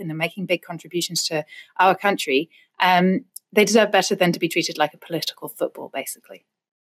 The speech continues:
I haven't heard any politicians us-, answer the question as to why we want to bring net immigration down. I don't think it's any problem at all that we have, um,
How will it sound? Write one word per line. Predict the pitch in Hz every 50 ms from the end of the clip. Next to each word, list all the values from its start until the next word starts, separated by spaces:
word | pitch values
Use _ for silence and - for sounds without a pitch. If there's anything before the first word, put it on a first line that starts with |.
| _ - -
I | 233 262
haven't | 294 - 302 294 294 277 254
heard | - - 220 208 202 196 196 190 - - - _ _ _ -
any | - 233 269 277
politicians | 262 - 247 214 196 - 190 180 - 190 170 156 - -
us-, | 185 190 185 - - - -
answer | 208 208 220 214 - - -
the | 196
question | - 196 180 185 - 190 170
as | 165 160 -
to | - - 180 170 170 160 - 170 165 156
why | 165 170 170 180 185 180 151 127 - - - - _ _
we | 180 165 156
want | 156 151 139 - - - - - - -
to | - 175
bring | - 160 143 147 147 143 143 _ _ _ _ _ _ -
net | 165 - - -
immigration | 156 156 139 165 156 139 - - 147 143 143 - _ _ _ _ -
down. | 170 151 - - - - 175 - _ _ _ -
I | 202 214
don't | 226 254 247 220
think | 240 220 202
it's | 220 202 -
any | 214 196 202 190
problem | 196 - 202 180 185 180 175
at | 170 160 - -
all | 226 233 220 - - - - _ -
that | - 156 135
we | 165 170
have, | 156 170 160 151 - _ _ - - _ _ _ - -
um, | 170 170 160 156 160 151